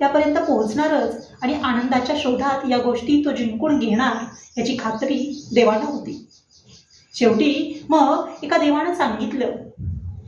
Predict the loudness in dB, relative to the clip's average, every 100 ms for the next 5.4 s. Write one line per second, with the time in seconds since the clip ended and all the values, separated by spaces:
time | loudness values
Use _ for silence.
0 | -2 2 4 2 0 0 0 -2 -2 -4
1 | -2 -4 -4 -4 -6 -4 -2 -2 -2 0
2 | 0 0 -2 -6 -8 -2 2 4 6 4
3 | 0 -4 -4 0 0 2 4 4 2 0
4 | 2 2 0 -2 -4 0 0 0 -2 -2
5 | 0 0 0 -10